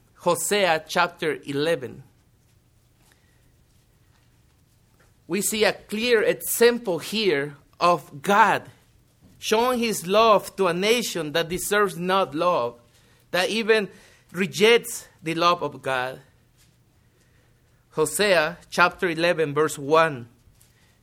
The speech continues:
"When Israel was a child, I loved him, and out of Egypt I called my son. The more they were called, the more they went away.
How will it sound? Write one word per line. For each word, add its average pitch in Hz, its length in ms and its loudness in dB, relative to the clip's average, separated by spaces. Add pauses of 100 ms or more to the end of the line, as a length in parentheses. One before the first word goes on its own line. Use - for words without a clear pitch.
(540)
"When 143 260 -4
Israel 135 640 -2 (260)
was 143 220 -4
a 160 60 -8
child, 113 500 -2 (320)
I 127 160 0
loved 135 360 -2
him, 107 260 -14 (500)
and - 240 -6
out 151 160 2
of 160 140 -4
Egypt 147 420 -6
I 127 80 -4
called 143 380 -4
my 113 100 -8
son. 117 480 -12 (720)
The 156 160 -4
more 220 720 2
they 185 180 4
were 180 200 4
called, 202 800 2 (240)
the 180 100 0
more 208 380 6
they 175 200 -2
went 151 280 -2
away. 120 440 -6